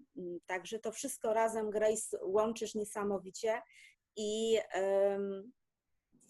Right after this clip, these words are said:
rok temu w listopadzie, no, poczułam już naprawdę tak ogromną, em, potrzebę, y, zmian i to takich rewolucji, tak jak zresztą, Grace, mówiłaś o rewolucyjnych zmianach,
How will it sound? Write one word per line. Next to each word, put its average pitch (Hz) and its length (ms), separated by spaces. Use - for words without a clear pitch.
rok 226 480
temu 220 920
w 185 100
listopadzie, 208 720
no, 190 200
poczułam 214 420
już 202 140
naprawdę 208 800
tak 220 320
ogromną, 202 1000
em, 185 640
potrzebę, 214 800
y, 180 680
zmian 196 560
i 220 80
to 220 100
takich 220 400
rewolucji, 233 720
tak 190 140
jak 196 180
zresztą, 208 380
Grace, 196 280
mówiłaś 202 440
o 202 80
rewolucyjnych 190 680
zmianach, 175 420